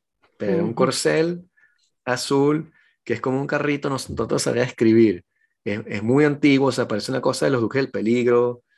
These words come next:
Speaker 1: un carro
Speaker 2: Ok.
Speaker 1: de los cuales ellos chocarían,
Speaker 2: Ujú.
Speaker 1: este, como, sí, alargado,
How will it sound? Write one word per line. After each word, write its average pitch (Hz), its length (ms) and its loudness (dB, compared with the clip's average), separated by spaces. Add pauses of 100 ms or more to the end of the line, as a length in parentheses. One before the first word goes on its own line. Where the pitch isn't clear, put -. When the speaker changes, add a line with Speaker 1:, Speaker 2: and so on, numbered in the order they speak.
(240)
Speaker 1:
un 107 140 -6
carro 110 220 -2
Speaker 2:
Ok. - 20 0
Speaker 1:
de 143 60 0
los 139 100 -6
cuales 110 200 -4
ellos 104 200 -6
chocarían, 117 840 0 (380)
Speaker 2:
Ujú. 110 340 -6
Speaker 1:
este, 101 760 0
como, 95 640 -8
sí, 110 400 0 (140)
alargado, 107 840 -2